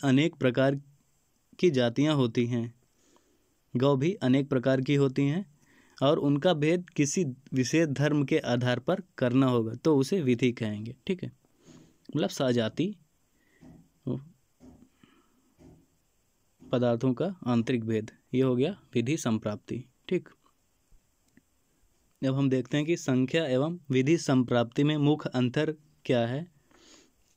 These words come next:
तो संख्या संप्राप्ति जो होती है वो विजाति पदार्थों में केवल भेद प्रकट करती है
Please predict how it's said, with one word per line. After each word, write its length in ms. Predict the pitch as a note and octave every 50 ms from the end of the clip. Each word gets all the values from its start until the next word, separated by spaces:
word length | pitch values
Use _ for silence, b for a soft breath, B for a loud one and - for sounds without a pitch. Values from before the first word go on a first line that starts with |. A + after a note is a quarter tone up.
| _ _ _ _ _ _ _ _ _ _ _ _ _ -
तो 220 | D3+ F3+ G3 F#3 -
संख्या 420 | - - C3+ C3 C3+ C3+ - F#3 F3
संप्राप्ति 760 | D3+ - - - - D#3 C3+ C3 B2 C3+ B2 A#2+ - - C3+
जो 140 | A#2+ B2 B2
होती 240 | A#2+ A2+ - - A#2+
है 60 | A#2+ B2
वो 280 | B2 C3 C3 B2+ C#3 - B B B B B B B B B B B -
विजाति 520 | B2+ C3 B2+ B2+ C3+ C3+ C3 C3+ - F#3+
पदार्थों 440 | F3+ C#3+ C3 B2+ B2+ B2 B2 - D#3
में 140 | E3+ F#3 G3 - _ -
केवल 280 | C#3+ C3+ C#3+ E3+ E3+ C#3+
भेद 300 | A#2+ B2 C3+ C#3+ D3+ D3
प्रकट 340 | - C3 A#2+ A#2 C#3+ D#3 - _ _ _ _ _ _ _ _ _ _ _ -
करती 380 | C3 A#2+ A#2 - - A#2+ A2+
है 180 | A2+ A#2+ A#2+